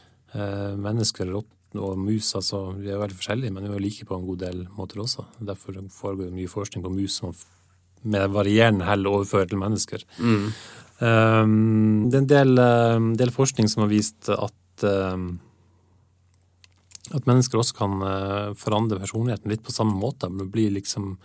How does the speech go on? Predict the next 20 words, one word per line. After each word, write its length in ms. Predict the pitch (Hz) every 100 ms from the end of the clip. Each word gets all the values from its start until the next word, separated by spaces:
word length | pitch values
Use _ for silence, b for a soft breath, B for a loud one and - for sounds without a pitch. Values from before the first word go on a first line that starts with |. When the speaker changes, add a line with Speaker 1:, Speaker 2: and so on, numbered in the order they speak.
| B B B B B -
Speaker 1:
litt 180 | 110 -
mer 120 | 101
sånn 160 | - 101
risk 280 | 113 131 -
takers, 460 | 117 92 95 - -
at 100 | - -
det 80 | 104
blir 160 | 101 98
modigere 600 | 101 107 117 95 92 87
og, 320 | 90 92 90 90
og, 800 | 104 95 92 95 101 - - 104 -
og 640 | 101 98 98 95 - _ -
Speaker 2:
Ikke 140 | 110
at 80 | 92
de 40 | 107
bare 140 | 104
klapper 240 | 104 95
katter 360 | - 95 - 110 -
oftere. 400 | 98 - 101 110 -
Speaker 1:
Eh, 320 | 120 143 135